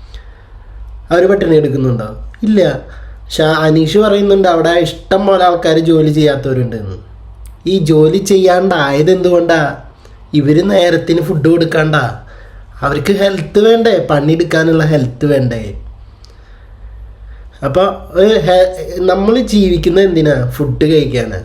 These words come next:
ആ ഫുഡ് മര്യാദയ്ക്ക് കിട്ടിയില്ലെങ്കിൽ നമ്മൾ എങ്ങനെ പണിയെടുക്കും? നമ്മൾ പണിയെടുത്താലേ ഫുഡ് തരൂ എന്നുള്ള ആ ഒരു, ഏ, എന്താ പറയാ, പണ്ടത്തെ ഭൂഷകളുടെ സ്വഭാവം കൊണ്ടുവന്നിട്ടുള്ള അക്ബർ.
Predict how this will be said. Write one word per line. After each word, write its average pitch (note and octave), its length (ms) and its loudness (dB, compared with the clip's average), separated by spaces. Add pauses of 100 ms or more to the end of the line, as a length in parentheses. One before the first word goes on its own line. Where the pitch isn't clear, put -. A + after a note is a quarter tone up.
(420)
ആ E3+ 100 0
ഫുഡ് D#3 380 -2
മര്യാദയ്ക്ക് F3+ 640 2
കിട്ടിയില്ലെങ്കിൽ C#3+ 560 -2
നമ്മൾ C3 340 -2
എങ്ങനെ D#3+ 240 2
പണിയെടുക്കും? D3 800 -2 (1120)
നമ്മൾ D3 220 2
പണിയെടുത്താലേ E3+ 960 2
ഫുഡ് D#3+ 460 0
തരൂ D#3 460 2
എന്നുള്ള D3 460 0
ആ C#3 140 0
ഒരു, C#3 400 -2 (420)
ഏ, C3 220 0
എന്താ C#3+ 280 0
പറയാ, C#3 440 0
പണ്ടത്തെ C#3+ 440 -2
ഭൂഷകളുടെ C#3+ 840 -2
സ്വഭാവം C3+ 560 -2
കൊണ്ടുവന്നിട്ടുള്ള B2+ 720 -2
അക്ബർ. B2 540 -4